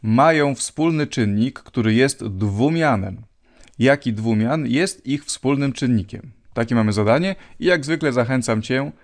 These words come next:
wciśnij pauzę i spróbuj najpierw to zadanie rozwiązać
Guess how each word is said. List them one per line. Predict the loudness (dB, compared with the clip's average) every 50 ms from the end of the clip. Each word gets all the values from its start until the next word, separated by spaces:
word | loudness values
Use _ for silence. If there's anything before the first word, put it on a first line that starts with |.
| _ _ _
wciśnij | -20 -20 -12 -8 -6 -4 -4 -4 -4 -2 -2 -4 -2
pauzę | -2 -2 -2 -2 -2 -2 0 0 0 -2 -2
i | -4 -6
spróbuj | -8 -6 -2 0 0 2 2 4 4
najpierw | 6 6 6 4 2 0 -2 -4 -6 -6 -6
to | -6 -4
zadanie | -2 -2 0 0 0 0 0 -2
rozwiązać | -2 -2 -2 -2 -2 0 0 -2 -2 -4 -8